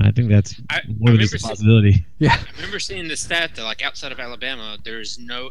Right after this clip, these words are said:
Speaker 2: S E C teams that can finish the year with less than four losses.
Speaker 1: Yeah, that
Speaker 3: Uh,
Speaker 1: sounds about right.
Speaker 3: and l-,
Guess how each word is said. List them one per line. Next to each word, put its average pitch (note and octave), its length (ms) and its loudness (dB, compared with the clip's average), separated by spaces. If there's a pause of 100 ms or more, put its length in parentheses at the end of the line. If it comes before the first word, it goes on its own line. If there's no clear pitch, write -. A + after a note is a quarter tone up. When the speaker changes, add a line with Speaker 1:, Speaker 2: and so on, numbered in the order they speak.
Speaker 2:
S - 160 -10 (160)
E A#2 80 -10
C - 0 -
teams G#2 520 -10
that A#2 180 -12
can G#2 200 -14 (100)
finish A2+ 340 -8
the A#2 80 -10
year G#2 400 -6 (640)
with G2+ 280 -10
less A2 280 -4
than G#2 120 -12
four G#2+ 220 -12
losses. - 600 -6 (2250)
Speaker 1:
Yeah, B2+ 140 -2
that A#2 180 8
Speaker 3:
Uh, - 20 0
Speaker 1:
sounds B2 200 4
about G#2 140 6
right. G#2 300 2
Speaker 3:
and C#3 160 0
l-, C#3 180 0